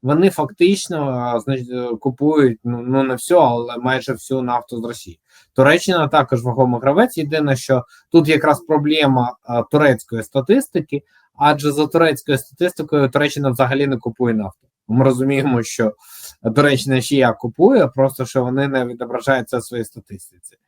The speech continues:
Е, так що це також вагомий гравець. Що стосується всіх інших, а, та ж Угорщина, Словаччина, Бразилія,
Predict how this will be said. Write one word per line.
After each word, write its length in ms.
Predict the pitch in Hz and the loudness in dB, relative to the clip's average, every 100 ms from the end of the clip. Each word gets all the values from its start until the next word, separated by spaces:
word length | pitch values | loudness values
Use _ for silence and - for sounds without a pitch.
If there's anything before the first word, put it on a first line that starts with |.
| _ _ _ 104 | _ _ _ -4
Е, 160 | 110 | -2
так 160 | 113 127 | 0 0
що 140 | 139 | 0
це 220 | 135 160 151 | -2 -2 -2
також 420 | 156 156 143 123 | 0 0 0 -2
вагомий 420 | 127 127 123 113 | 0 0 0 -2
гравець. 360 | 117 104 92 - | -4 -6 -8 -2
Що 200 | 170 185 | 0 2
стосується 520 | 208 - 202 190 190 | 0 4 4 4 -2
всіх 220 | 170 180 | -4 -2
інших, 380 | 196 196 - 120 - _ _ _ - | -2 -2 -2 -6 -8 _ _ _ -2
а, 140 | 127 | 0
та 160 | 165 165 | 2 2
ж 100 | 156 | 2
Угорщина, 540 | 139 147 127 139 135 | 2 0 0 -2 -2
Словаччина, 840 | 139 135 131 127 - 131 127 127 117 | 0 2 2 0 -4 -4 0 0 0
Бразилія, 760 | 139 135 127 131 123 117 113 | 0 0 2 0 0 -4 -6